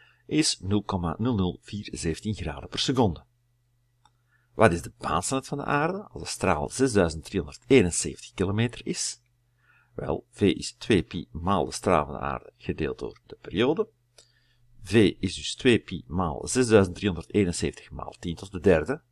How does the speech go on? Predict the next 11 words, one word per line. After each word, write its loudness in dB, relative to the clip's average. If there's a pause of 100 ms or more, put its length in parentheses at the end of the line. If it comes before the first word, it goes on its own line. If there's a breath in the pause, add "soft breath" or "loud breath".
(140)
niet -20
vergeten -4
in 2
meter 2
om -2
te -10
zetten, -8 (540 loud breath)
gedeeld 4
door -2 (140)
de -12
periode, -4